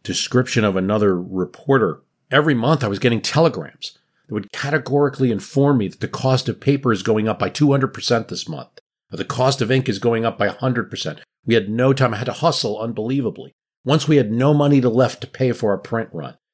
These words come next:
So I went to the director of the printing plant and told him, 'Take some of our shares.' And he did, so we could not pay for the print for the next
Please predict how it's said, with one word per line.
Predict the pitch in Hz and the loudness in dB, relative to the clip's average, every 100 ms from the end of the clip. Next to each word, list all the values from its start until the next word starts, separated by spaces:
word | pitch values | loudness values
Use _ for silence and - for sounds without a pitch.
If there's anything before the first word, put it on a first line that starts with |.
| - | -4
So | 113 | 0
I | |
went | 101 131 143 | 2 2 2
to | 127 | 0
the | 104 | 0
director | 101 113 135 - | 0 0 -2 -2
of | 117 | -4
the | - | -4
printing | - 143 135 92 | -2 -2 -2 -6
plant | - 95 | -4 -4
and | 90 | -4
told | - 143 151 | -4 -2 -2
him, | - - _ - | -4 -14 _ -4
'Take | 208 - | -2 0
some | - 165 | 0 2
of | 156 | 2
our | 143 | 2
shares.' | 135 - 160 151 - - - - _ _ | 0 -2 -2 -2 -4 -8 -12 -12 _ _
And | 104 | -2
he | 104 | -2
did, | 90 139 170 - - _ _ | 2 4 4 2 -6 _ _
so | - 127 | -2 0
we | 120 | 2
could | 117 110 87 - | 0 -4 -4 -12
not | - 110 123 - | -6 -4 -4 0
pay | 131 | 0
for | 113 110 | 0 -2
the | 104 | -4
print | - 139 135 | -2 -2 -2
for | 101 | -6
the | 92 | -6
next | 87 - | -8 -10